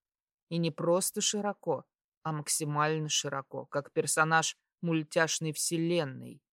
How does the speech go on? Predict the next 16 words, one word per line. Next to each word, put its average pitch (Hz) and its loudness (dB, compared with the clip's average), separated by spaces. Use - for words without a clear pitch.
где 151 -4
все 156 0
возможно. 139 -8
В 151 -4
узкой 156 0
пасти - -2
показались 160 0
огромные 156 0
зубы. 135 -14
Хати 226 0
выдрал 180 6
клок 185 -2
мяса 190 2
из 147 0
шеи 170 2
Комеды 156 0